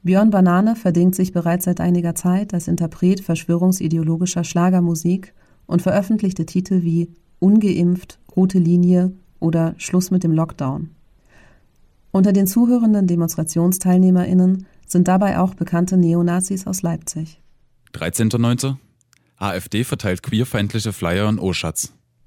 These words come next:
Speaker 1: Die A F D wirft Flyer in Briefkästen in Oschatz, die vor einem Übergriff durch linke Netzwerke auf unsere Kinder warnen.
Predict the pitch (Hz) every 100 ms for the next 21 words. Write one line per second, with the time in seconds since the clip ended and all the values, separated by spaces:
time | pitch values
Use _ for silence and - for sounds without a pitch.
0 | - - - 190 196 208 190 214 233 220
1 | 180 180 - 165 180 196 185 165 175 180
2 | 185 175 - 170 170 180 185 165 185 -
3 | - - 165 175 160 170 165 160 190 202
4 | 175 165 170 185 - 160 160 156 - 170
5 | 180 190 175 170 - - 170 175 180 180
6 | 180 160 160 160 - - 185 190 175 160
7 | - 185 165 151 151 147 147